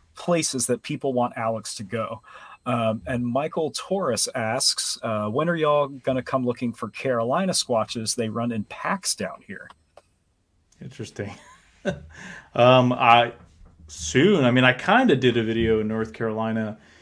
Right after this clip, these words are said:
Speaker 2: in the Smokies, excuse me, a couple years ago. Went backpacking down there in the, uh, North Carolina section of the Smoky Mountains. Might be coming there soon.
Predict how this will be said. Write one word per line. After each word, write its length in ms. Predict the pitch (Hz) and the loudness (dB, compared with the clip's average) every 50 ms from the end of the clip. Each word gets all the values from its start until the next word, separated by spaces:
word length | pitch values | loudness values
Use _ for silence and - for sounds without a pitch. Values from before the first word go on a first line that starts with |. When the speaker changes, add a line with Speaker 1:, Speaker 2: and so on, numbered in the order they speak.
| - - _ _ _ - | -20 -20 _ _ _ -4
Speaker 2:
in 140 | 127 127 123 | -2 0 0
the 80 | 113 | 0
Smokies, 760 | - - - 127 131 165 175 - 123 113 110 107 107 - - - _ _ _ _ _ _ _ _ _ - - - | -2 -2 0 0 2 2 0 0 -2 -4 -4 -4 -6 -10 -16 -18 _ _ _ _ _ _ _ _ _ -20 -20 -20
excuse 340 | - - - - 143 143 135 | -18 -16 -10 -6 -4 -4 -2
me, 100 | 127 113 | -2 -4
a 20 | 110 | -4
couple 240 | - 147 139 143 117 | -4 -6 -4 -4 -4
years 260 | 104 104 120 139 131 110 | -4 -2 -2 -2 -2 -4
ago. 380 | 98 107 104 104 104 107 107 - _ _ - _ _ _ | -4 -2 -2 0 -2 -2 -4 -10 _ _ -20 _ _ _
Went 140 | - 131 107 | -10 -6 -4
backpacking 560 | - 113 107 107 - - 117 107 - - 120 | -2 -2 -2 -2 -4 -6 -6 -6 -6 -6 -6
down 240 | 113 110 107 107 104 | -4 -4 -4 -4 -4
there 240 | 104 104 107 107 107 | -4 -4 -4 -4 -4
in 80 | 104 104 | -6 -6
the, 200 | 104 104 104 104 | -6 -8 -8 -8
uh, 220 | 101 98 101 98 101 | -8 -8 -8 -10 -8
North 260 | - 123 120 123 123 | -8 -6 -6 -6 -6
Carolina 400 | - - 123 117 117 120 120 117 | -6 -6 -4 -2 -2 -2 -2 -4
section 440 | 113 - - - 135 131 - - 123 | -6 -6 -6 -6 -6 -6 -6 -8 -8
of 40 | 113 | -8
the 60 | 110 | -8
Smoky 340 | 104 - 131 117 110 - 120 | -8 -8 -8 -8 -6 -6 -4
Mountains. 540 | 110 113 127 135 123 117 107 107 113 - - _ - - - - - - _ _ _ _ _ _ _ _ _ _ _ _ _ _ _ _ - - - | -2 -2 -2 -2 -4 -6 -8 -10 -12 -14 -18 _ -20 -20 -20 -20 -20 -20 _ _ _ _ _ _ _ _ _ _ _ _ _ _ _ _ -18 -12 -8
Might 220 | 110 104 113 110 | -4 -4 -4 -2
be 80 | - 123 | -4 -4
coming 300 | - 127 120 123 123 123 | -4 -2 -2 0 0 0
there 120 | 131 139 | -2 -2
soon. 420 | 135 - 127 135 165 175 143 117 | -4 -4 -6 -6 -6 -8 -10 -12